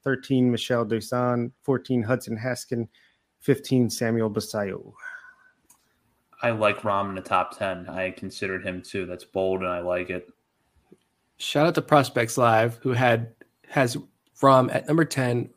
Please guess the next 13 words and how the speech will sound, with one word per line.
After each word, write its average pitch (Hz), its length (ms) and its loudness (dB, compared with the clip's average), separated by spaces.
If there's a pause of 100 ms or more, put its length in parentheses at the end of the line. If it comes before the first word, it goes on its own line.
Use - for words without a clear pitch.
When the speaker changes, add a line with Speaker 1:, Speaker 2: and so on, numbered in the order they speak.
Speaker 3:
right 127 180 2
now. 110 440 0 (240)
They 147 120 6
get 120 220 4
it. - 240 -2
They're 135 160 8
my 131 140 6
favorite 113 360 2
prospect 107 380 -2
list 110 300 -2
other 117 180 4
than 107 140 -2
ours. 104 500 -2